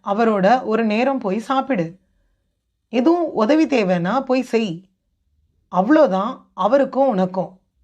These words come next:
எனக்கும் உனக்கும், என் அப்பாக்கும் உனக்கும் கூட இதுதான் எல்லை. அதை தாண்டி போனா மன வருத்தம் தான் மிஞ்சும். சாரிடா,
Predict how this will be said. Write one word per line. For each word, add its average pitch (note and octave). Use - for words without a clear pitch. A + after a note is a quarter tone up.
எனக்கும் A3+
உனக்கும், F#3+
என் B3+
அப்பாக்கும் D4+
உனக்கும் G3+
கூட F3
இதுதான் B3
எல்லை. F#3
அதை G3
தாண்டி A3+
போனா G3
மன F3+
வருத்தம் C4+
தான் A#3
மிஞ்சும். F3+
சாரிடா, G3